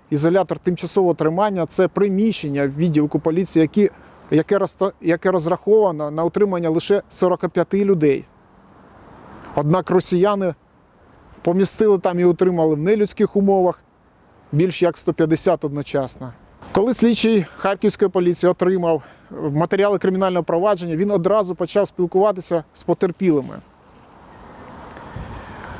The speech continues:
Наразі ми знаємо про сімдесят сім людей, які є потерпілими у кримінальному провадженні.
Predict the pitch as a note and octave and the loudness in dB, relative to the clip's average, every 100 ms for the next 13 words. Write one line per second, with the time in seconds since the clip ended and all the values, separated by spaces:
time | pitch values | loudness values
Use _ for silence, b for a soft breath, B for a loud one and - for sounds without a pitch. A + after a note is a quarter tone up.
0 | - D3+ F3+ B3+ G#3 A3+ G#3+ F#3 G3+ G#3 | -2 0 4 2 4 2 2 2 2 2
1 | D#3 G#3 G#3+ G3+ F#3 - G3 G3 E3+ _ | 0 0 0 0 -4 0 2 2 0 _
2 | - - F#3+ F3+ - G#3+ G3 - G#3 G3+ | -10 -2 0 2 2 0 -2 -4 -2 -2
3 | D#3 D#3+ E3+ D#3+ G#3 G3+ F#3 E3+ - G3 | -2 0 2 4 4 2 0 -4 -2 -4
4 | G3+ - D3 G3 F#3+ F#3+ G3 F3 A3 E3 | -4 -4 0 0 0 -2 -2 0 0 0
5 | D3+ C#3+ E3 D#3+ D#3 D3+ D3 D#3 D#3 D3+ | -2 -4 -2 0 -2 -2 -2 -2 0 -2
6 | - C#3 | -4 -16